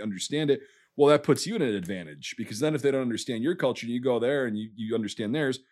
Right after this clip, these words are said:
well, that breaks down a huge wall. And then they go, "Holy shit, how did you know that?" That's why when he started speaking English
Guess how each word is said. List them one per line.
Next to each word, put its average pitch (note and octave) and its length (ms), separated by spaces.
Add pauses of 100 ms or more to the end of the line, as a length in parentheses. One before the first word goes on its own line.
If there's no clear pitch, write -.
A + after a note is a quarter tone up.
(480)
well, D3 160
that D3 180
breaks C3+ 240
down B2+ 160
a G#2 40
huge G#2+ 280
wall. D3 200
And A2+ 80
then A#2 80
they B2+ 80
go, G#2 120
"Holy C#3 300
shit, - 320
how A#2+ 140
did B2 120
you B2+ 80
know B2 140
that?" C#3 240
That's A#2+ 180
why C#3 80
when B2 100
he A#2+ 40
started A#2 260
speaking A2+ 360
English C3 600